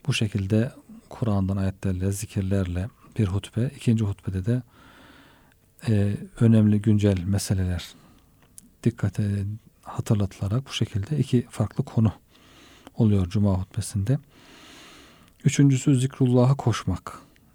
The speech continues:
İlk akla geldiği şekilde ayaklar üzere koşarak namaza gitmek değil. Burada hayatı ona göre planlamak, namaza erken gitmeye çalışmak, e, namazı gündemde tutmak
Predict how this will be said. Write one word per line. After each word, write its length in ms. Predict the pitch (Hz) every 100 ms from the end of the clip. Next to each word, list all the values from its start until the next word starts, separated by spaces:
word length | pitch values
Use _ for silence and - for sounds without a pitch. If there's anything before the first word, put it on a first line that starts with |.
| -
İlk 200 | 151 -
akla 280 | 110 - 110
geldiği 420 | 104 101 98 131
şekilde 420 | - 101 107 107
ayaklar 400 | 120 110 - 131
üzere 240 | 117 101 104
koşarak 720 | - - 107 113 101 - -
namaza 280 | 117 104 95
gitmek 480 | 92 - 143 139 -
değil. 260 | 110 85 - _ _ _ _ _ _ _ _ _ _ -
Burada 400 | 135 107 147 127
hayatı 340 | 117 104 -
ona 180 | 117 104
göre 360 | 101 101 98 - _ - - _
planlamak, 680 | - 113 98 95 101 135 - - _ _ _ _ -
namaza 340 | 120 107 104
erken 340 | 110 104 - 107
gitmeye 340 | 101 - 98
çalışmak, 640 | 92 104 98 - 123 135 - _ _ - - - - - _ - 113
e, 320 | 107 101 98
namazı 400 | 107 113 104 113
gündemde 420 | 131 110 104 107
tutmak 540 | 104 - - 90 -